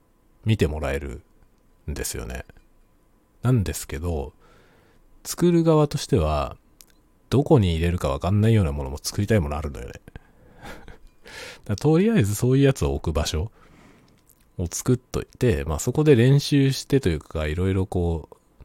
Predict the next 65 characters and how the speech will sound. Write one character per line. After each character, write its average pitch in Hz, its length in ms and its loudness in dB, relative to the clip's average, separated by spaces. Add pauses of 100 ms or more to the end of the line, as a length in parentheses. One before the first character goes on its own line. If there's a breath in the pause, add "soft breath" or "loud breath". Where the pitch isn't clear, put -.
(140)
作 - 140 -4
っ 101 40 -2
て - 200 -10
み 73 120 -6
て、 69 140 -8
ア 73 60 -4
ッ - 40 -8 (120)
プ - 80 -8
し - 80 -6
て 90 80 -6
み 85 100 -4
て、 73 120 -8
こ-、 87 180 -2
あ、 - 100 -4
こ - 140 -2
れ 143 60 4
は 147 80 4
も 135 140 4
う 147 40 0
ち - 60 0
ょ - 20 -2
っ - 20 -2
と 123 80 -4
こ 95 160 -4
う 104 60 0
す - 120 -4
れ 117 120 4
ば 92 140 2
こ - 100 -6
っ 78 40 -4
ち - 120 -8
の 82 60 -4
チ - 100 -4
ャ - 20 0
ン 85 60 0
ネ 82 80 0
ル 80 60 -2
に 76 80 -2
行 73 100 -8
け 82 100 -2
る 76 80 -4
な、 73 160 -6
み 64 140 -12
た 67 100 -8
い 67 60 -10
な 78 180 -12 (960 soft breath)
の 87 100 -4
で、 82 360 0
そ 73 160 -8
の、 69 420 -8 (640)
よ 82 140 -6
り 80 80 -8
ね、 101 160 -4
特 - 240 -10
化 80 100 -4
し - 60 -8
た - 100 -8
チ - 120 -8
ャ 82 40 -2
ン 78 60 -4
ネ 76 80 -4
ル 76 60 -6
の 76 100 -6
方 71 140 -6
に - 260 -14